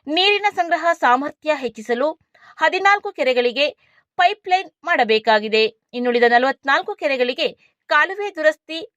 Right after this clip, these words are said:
ತೂಬ್ ದುರಸ್ತಿ, ರಿವಿಟ್ಮೆಂಟ್, ಗಿಡಗಂಟಿಗಳನ್ನು ತೆಗೆಯಲು ಹಾಗೂ ಹೂಳೆತ್ತಲು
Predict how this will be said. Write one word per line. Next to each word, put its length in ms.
ತೂಬ್ 480
ದುರಸ್ತಿ, 500
ರಿವಿಟ್ಮೆಂಟ್, 640
ಗಿಡಗಂಟಿಗಳನ್ನು 760
ತೆಗೆಯಲು 460
ಹಾಗೂ 680
ಹೂಳೆತ್ತಲು 680